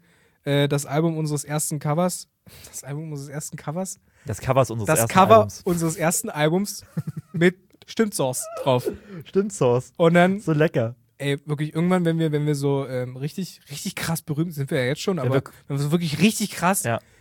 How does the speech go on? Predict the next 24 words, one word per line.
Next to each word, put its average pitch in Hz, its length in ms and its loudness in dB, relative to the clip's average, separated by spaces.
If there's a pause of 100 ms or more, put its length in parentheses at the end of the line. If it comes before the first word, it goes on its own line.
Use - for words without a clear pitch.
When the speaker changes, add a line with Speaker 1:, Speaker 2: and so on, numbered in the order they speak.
(180)
Speaker 1:
Den, 151 340 0
äh, 143 460 0 (160)
den 143 100 -4
Fame 196 440 0 (120)
abgegriffen 156 600 -2
haben, 170 260 0 (280)
dann 135 120 -6
machen 151 220 0
wir 165 100 0
so 147 100 -4
Fanpakete. 143 760 -10
Und 127 100 -12
dann 135 100 -8
machen 151 280 -2
wir, 160 160 -2 (180)
produzieren 160 380 -4
wir 160 120 0
wirklich 170 360 -6
still 175 180 -2
und 185 120 0
heimlich 175 280 -2
ein 185 40 -6
Speaker 2:
Ja. 156 60 -8
Speaker 1:
Album. 196 360 -4